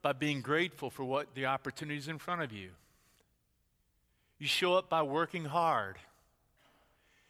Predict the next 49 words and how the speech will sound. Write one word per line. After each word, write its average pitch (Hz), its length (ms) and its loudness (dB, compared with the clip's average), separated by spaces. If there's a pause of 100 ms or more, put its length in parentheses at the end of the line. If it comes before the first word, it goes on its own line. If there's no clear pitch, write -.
(340)
You 151 100 -4
show 185 320 4
up 190 300 4
if 139 180 -4
other 160 260 2
people 185 380 0
are 156 60 2
not 143 180 0
treating 151 300 -2
other 139 140 0
people 143 280 -10
fairly, 175 440 0
if 156 120 -6
you 127 60 -2
show 175 300 2
up 175 140 0
at - 140 -10
your 131 80 -6
job 151 380 2
and 120 80 0
other 151 200 2
people 165 300 -8
are 127 60 -2
cheating 180 420 -2
other 156 180 0
people 170 360 -6
and 139 80 -2
other 147 160 0
pe-, 165 240 -6
other 165 200 0
things 160 240 -4
are 156 60 -2
not 156 180 0
going 160 280 -2
that 131 120 0
are 127 80 0
unsavory, 165 680 0 (320)
you 180 240 0
live 175 200 4
a 151 80 4
life 151 340 2
of 135 100 -6
integrity 135 560 0
regardless 139 580 0
of 143 80 -4
what 143 160 -4
it 156 80 -6
costs 175 440 -2
you. 113 120 -12